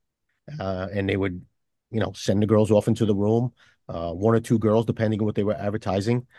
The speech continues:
And, um, we, we saw that a lot. We saw that a lot with the Chinese. That was a big,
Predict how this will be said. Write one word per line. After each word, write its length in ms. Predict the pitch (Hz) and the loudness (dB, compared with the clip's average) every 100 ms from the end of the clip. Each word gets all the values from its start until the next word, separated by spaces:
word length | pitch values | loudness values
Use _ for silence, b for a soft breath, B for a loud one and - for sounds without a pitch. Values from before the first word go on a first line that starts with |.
| B B | B B
And, 300 | 110 104 101 | -2 0 2
um, 380 | 104 98 98 92 _ - | 2 2 0 -4 _ -2
we, 180 | 117 131 | 2 4
we 160 | 123 | 4
saw 260 | - 139 117 | 4 4 6
that 140 | 107 | 4
a 60 | 101 | 2
lot. 280 | 104 80 - _ | 0 -2 -8 _
We 100 | 107 | -12
saw 220 | - 117 | -2 2
that 180 | 107 101 - | 2 0 -4
a 60 | |
lot 260 | 101 101 98 | -4 -2 -4
with 120 | 90 | -8
the 80 | - | -6
Chinese. 460 | - 95 90 80 | -2 0 0 -4
That 140 | 98 92 | -4 -2
was 220 | 101 92 | 0 0
a 60 | 87 | -2
big, 440 | - 120 110 104 | 0 2 2 0